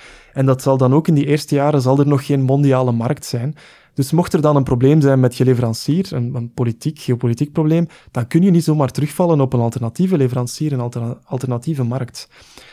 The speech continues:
En ik, eh, een voorbeeld dat ik regelmatig geef is,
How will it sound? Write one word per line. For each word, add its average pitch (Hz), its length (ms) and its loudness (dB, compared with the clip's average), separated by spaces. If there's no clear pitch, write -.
En 135 200 2
ik, 143 140 0
eh, 147 260 -6
een 139 100 0
voorbeeld 165 300 4
dat 156 100 0
ik - 280 -16
regelmatig 139 580 0
geef 151 220 0
is, 135 320 -4